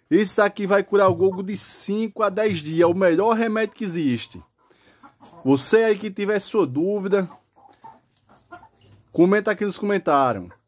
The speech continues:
Você que tiver com problema de gogo aí no seu terreiro, ó, faça esse remédio aqui, certo?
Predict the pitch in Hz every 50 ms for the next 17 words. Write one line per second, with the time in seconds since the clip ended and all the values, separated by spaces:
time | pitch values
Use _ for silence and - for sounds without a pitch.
0 | _ _ _ _ _ _ _ _ _ _ _ _ _ _ _ _ _ _ _ _
1 | _ _ _ - - - _ _ - - - _ _ 170 170 - 123 156 165 160
2 | - - 208 208 196 214 196 202 220 214 208 196 - 202 190 - 208 190 185 190
3 | 202 214 202 196 180 196 190 185 190 190 190 180 - - 196 175 - - 151 151
4 | 170 190 185 160 131 123 127 - - 180 202 196 - 214 196 - - 208 175 180
5 | 175 165 170 185 196 214 196 - 180 165 139 120 104 90 90 _ _ _ _ _
6 | _ _ _ _ - - - 135 143 160 185 196 190 196